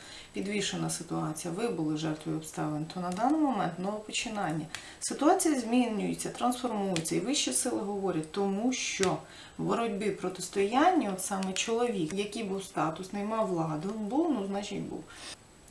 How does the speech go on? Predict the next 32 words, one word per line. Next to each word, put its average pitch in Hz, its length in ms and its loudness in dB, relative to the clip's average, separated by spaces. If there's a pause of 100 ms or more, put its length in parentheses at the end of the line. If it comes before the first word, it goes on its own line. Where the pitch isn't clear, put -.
(760)
В 214 60 -2
його 247 220 2
житті 262 320 2
відбулася 214 520 0
вежа. 160 420 -2 (460)
Він 262 300 4
не 247 100 4
досяг 247 440 2
сто - 160 -4
відсотків 226 460 -4
того 220 220 0
результату, 220 500 -2
якого 226 300 -2
прагнув 185 380 2
по 185 140 -2
відношенню 196 460 -2
до 196 560 2
маніпуляцій 196 680 0
в 185 60 -4
твій 196 200 -4
бік. 170 360 -2 (600)
Велася 233 380 4
гра 233 220 4
за 180 120 0
твоєю 170 260 0
спиною, 165 480 -2 (100)
але 208 340 2
вищі 233 340 0
сили 285 320 4
наголошують 208 680 0
тобі, 165 280 -2
що - 520 2